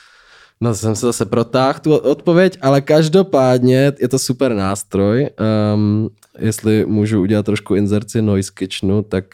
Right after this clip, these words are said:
eh, je k dostání vlastně v Noise Kitchenu, je to docela dost levná věc, tak asi šedesát eur.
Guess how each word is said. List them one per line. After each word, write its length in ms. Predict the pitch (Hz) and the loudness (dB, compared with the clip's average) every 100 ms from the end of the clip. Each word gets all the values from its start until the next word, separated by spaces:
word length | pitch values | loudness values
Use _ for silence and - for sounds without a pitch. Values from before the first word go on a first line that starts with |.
| - | -8
eh, 280 | 90 95 95 | -4 0 0
je 180 | 98 95 | 0 -2
k 80 | 98 | -4
dostání 680 | 92 - - 92 92 95 90 | -6 -8 -6 -4 -2 -2 -2
vlastně 320 | 92 95 95 | -4 -4 -4
v 40 | |
Noise 240 | 87 85 - | -4 -4 -8
Kitchenu, 300 | 87 - 101 | -14 -10 -6
je 60 | 95 | -6
to 160 | 101 95 | -8 -10
docela 380 | 85 90 90 92 | -8 -8 -6 -6
dost 220 | 92 - | -8 -8
levná 380 | 80 90 90 82 | -6 -4 -4 -4
věc, 240 | 80 - | -6 -8
tak 140 | - | -14
asi 180 | - - | -16 -14
šedesát 560 | - - 87 90 87 - | -12 -8 -8 -6 -6 -6
eur. 300 | - 80 98 | -6 -4 -6